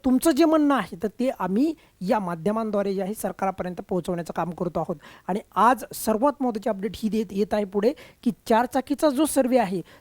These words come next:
तर त्यासाठी सरकाराकडून जे आहे, हालचाली वाढलेल्या आहेत, त्याला वेग आलेला आहे. आता तुम्ही म्हणाल की याच्या सं-, याच्या संदर्भात काय अपडेट आहे का, तर त्याच्या संदर्भातच अपडेट मी तुम्हाला सांगणार आहे. आणि अगदी सोप्या भाषेमध्ये बघा,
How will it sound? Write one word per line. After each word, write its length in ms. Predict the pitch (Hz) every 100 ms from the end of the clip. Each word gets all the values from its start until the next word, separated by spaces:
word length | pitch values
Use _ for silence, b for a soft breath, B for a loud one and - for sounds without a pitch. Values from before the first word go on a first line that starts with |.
| _ 240
तर 120 | 233
त्यासाठी 520 | 233 226 233 202 247
सरकाराकडून 800 | - 208 - 196 185 202 202 208
जे 100 | 190
आहे, 280 | 170 202 226 b b _
हालचाली 640 | - 196 175 208 202 220
वाढलेल्या 540 | 175 180 180 180 196 190
आहेत, 120 | 196 -
त्याला 220 | 190 196
वेग 340 | 165 143 180
आलेला 300 | 185 180 170
आहे. 160 | 156 -
आता 160 | 147 165
तुम्ही 200 | 196 202
म्हणाल 200 | 208 208
की 80 | 233
याच्या 240 | 214 214
सं-, 260 | 185 214 202
याच्या 260 | 208 202 226
संदर्भात 400 | 196 196 233 254 B B _ -
काय 180 | 240
अपडेट 340 | 262 190 185 254
आहे 220 | 208 208
का, 260 | 247 220 139 -
तर 60 | 190
त्याच्या 300 | - 190 220
संदर्भातच 500 | 196 190 196 196 208
अपडेट 360 | 185 175 170
मी 80 | 190
तुम्हाला 260 | 185 185 190
सांगणार 300 | 196 196 190
आहे. 80 | 262 B B
आणि 160 | 208 254
अगदी 240 | 247 220
सोप्या 340 | 269 254 - 240
भाषेमध्ये 460 | 190 233 196 165 151 b b
बघा, 280 | 175 196 247